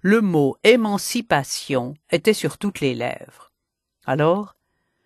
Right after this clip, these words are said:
elle a voulu rattraper le temps perdu, envers, contre tout et dans le désordre.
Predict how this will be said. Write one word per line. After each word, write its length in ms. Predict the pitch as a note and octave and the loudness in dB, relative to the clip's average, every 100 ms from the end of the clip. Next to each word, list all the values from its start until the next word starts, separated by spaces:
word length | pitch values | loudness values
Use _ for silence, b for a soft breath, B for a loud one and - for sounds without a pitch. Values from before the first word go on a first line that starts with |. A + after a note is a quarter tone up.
| _ | _
elle 140 | - F3+ | 2 4
a 60 | |
voulu 200 | F3 G3 | 6 4
rattraper 460 | F#3+ F#3 - F3+ - | 4 4 4 2 2
le 60 | E3 | 0
temps 160 | D#3+ | 0
perdu, 580 | C#3+ D3 D3+ C#3 F3 G#3+ | 2 -2 -2 -2 -2 0
envers, 560 | D#3+ E3 D#3 D#3 F#3 - | 0 2 2 2 0 0
contre 380 | G3+ G3 - | -2 0 0
tout 500 | D3 - D3+ D#3 E3 - | -2 -4 -6 -4 -6 -6
et 140 | D#3+ | -2
dans 180 | D3+ E3 | 2 2
le 60 | D#3 | 0
désordre. 760 | B2+ A2+ A#2 A2 - - - | -4 -4 -10 -12 -18 -20 -20